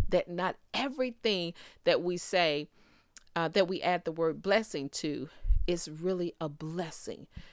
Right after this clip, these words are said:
because some of the things that we're overlooking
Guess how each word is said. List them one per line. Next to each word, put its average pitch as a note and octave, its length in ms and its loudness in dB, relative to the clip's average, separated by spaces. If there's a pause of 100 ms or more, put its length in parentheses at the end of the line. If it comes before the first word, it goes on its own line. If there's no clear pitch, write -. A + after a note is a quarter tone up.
(160)
because F3+ 340 -2
some A3+ 300 -2
of A3+ 100 -2
the G#3 100 0
things F3+ 380 -4
that - 120 0
we're D#3+ 220 -2 (100)
overlooking D#3+ 840 -2